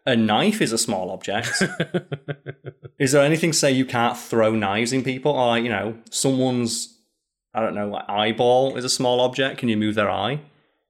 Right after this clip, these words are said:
Speaker 2: And, uh, you know, obviously, um, her ability is similar to, like, using the force to lift up an object. And it's like, well, have you ever tried to,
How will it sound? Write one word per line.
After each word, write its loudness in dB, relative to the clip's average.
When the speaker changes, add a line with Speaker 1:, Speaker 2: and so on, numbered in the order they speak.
Speaker 2:
And, 0
uh, 0
you -2
know, 0
obviously, -2
um, -4
her 0
ability -4
is -6
similar -4
to, -6
like, -2
using -4
the -4
force -2
to -4
lift -2
up -6
an -2
object. -4
And 0
it's -6
like, -4
well, -2
have -2
you 2
ever 0
tried -2
to, 0